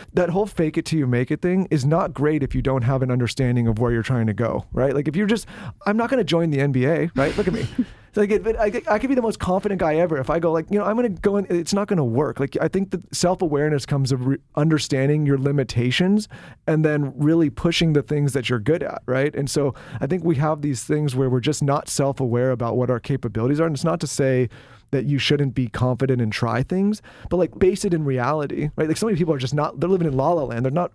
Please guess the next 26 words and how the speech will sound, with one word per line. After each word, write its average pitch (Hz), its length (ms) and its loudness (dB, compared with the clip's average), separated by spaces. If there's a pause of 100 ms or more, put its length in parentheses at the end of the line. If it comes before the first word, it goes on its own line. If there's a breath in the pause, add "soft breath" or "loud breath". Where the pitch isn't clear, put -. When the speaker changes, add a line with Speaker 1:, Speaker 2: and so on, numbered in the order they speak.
Speaker 1:
they're 160 100 2
not 180 220 0 (340)
on 165 140 2
a 131 40 -4
grounded 127 600 -2
place. 143 320 0
And 135 80 0
then 135 80 2
they 131 100 2
do 147 220 2
these 160 120 2
things 139 160 0
like, 139 120 0
"I 147 80 2
can't 208 180 2
believe 180 300 4
it 147 80 -2
didn't 147 200 0
happen." 147 360 0
It's 120 100 -4
like, 156 80 -4
"Well, 175 180 0 (120)
come 208 160 2
on, 277 180 2
man." 160 380 0
Like, 151 220 -4